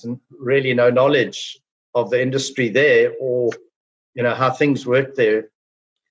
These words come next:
Navigating those changes, the tax laws, the licensing restrictions,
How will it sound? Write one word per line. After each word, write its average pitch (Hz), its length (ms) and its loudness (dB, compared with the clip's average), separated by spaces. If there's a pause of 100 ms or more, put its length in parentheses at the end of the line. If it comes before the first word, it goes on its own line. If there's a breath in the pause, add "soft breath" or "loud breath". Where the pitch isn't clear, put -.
(220)
Navigating 170 720 2
those 143 260 2
changes, 156 720 2
the 127 80 -4
tax 147 460 -8
laws, 139 500 0
the 127 80 -2
licensing 135 640 -4
restrictions, 127 1080 -6